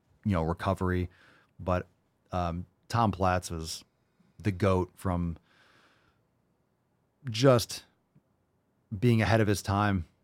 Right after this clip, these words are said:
And, and, and, like, really the classics, people that are long since gone that, like, created these exercises. This is why I love watching Pumping Iron. I love watching old school. I like old equipment.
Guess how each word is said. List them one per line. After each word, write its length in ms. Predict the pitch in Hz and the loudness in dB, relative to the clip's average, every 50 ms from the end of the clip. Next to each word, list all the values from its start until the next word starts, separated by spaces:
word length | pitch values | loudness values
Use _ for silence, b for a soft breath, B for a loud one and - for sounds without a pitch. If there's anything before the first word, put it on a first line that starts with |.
| _ _ _ _ | _ _ _ _
And, 380 | - 135 139 151 156 143 147 151 | -6 -2 -2 0 0 2 2 2
and, 20 | |
and, 160 | 143 151 151 | 2 4 2
like, 120 | 156 156 - | 2 2 2
really 180 | 147 185 202 180 | 4 4 4 6
the 80 | - 110 | 4 2
classics, 560 | - - - 95 95 104 101 - 90 - - | -4 0 0 2 2 2 0 -2 -8 -14 -6
people 240 | - 110 - - 98 | -6 -4 -4 -2 -2
that 120 | 98 92 | 0 0
are 60 | 90 87 | 0 0
long 380 | 82 82 87 87 90 95 92 | 0 0 0 0 0 0 -2
since 220 | 85 - 90 85 82 | -2 -4 -8 -8 -6
gone 300 | - 98 85 82 87 87 | -4 -2 -2 -2 -2 -2
that, 120 | 85 82 | -4 -4
like, 140 | - 90 90 | -4 -8 -8
created 440 | - - - 95 92 92 90 90 87 | -8 -8 -6 -4 -2 -2 -2 -4 -4
these 160 | 92 85 85 | -6 -6 -4
exercises. 540 | 82 85 - - 87 - - 82 85 87 90 | -6 -6 -6 -10 -10 -6 -4 -4 -4 -2 -2
This 120 | 123 151 | -2 0
is 60 | 160 | 4
why 180 | 185 175 147 123 | 6 8 8 8
I 40 | 104 | 6
love 280 | 98 98 98 101 87 | 6 4 2 2 2
watching 400 | 95 92 92 95 92 - 98 92 | 2 0 0 0 0 -2 -6 -4
Pumping 320 | - 95 92 90 101 95 92 | -4 -4 -4 -4 -4 -4 -2
Iron. 220 | 87 90 92 95 | 0 0 0 0
I 60 | 92 | 0
love 160 | 95 98 95 | 0 0 0
watching 360 | 95 98 95 95 - - 98 98 | 0 2 0 0 0 -2 -6 -4
old 240 | 98 92 92 98 | -4 -4 -6 -6
school. 180 | - - 113 104 | -8 -4 -2 0
I 80 | 104 113 | 0 2
like 200 | 113 113 113 - | 2 0 0 0
old 240 | - 101 104 104 104 | -2 -2 -2 0 0
equipment. 500 | 110 - - - 110 101 110 113 113 110 | -2 -2 -2 -6 -4 -2 -2 -2 -2 -4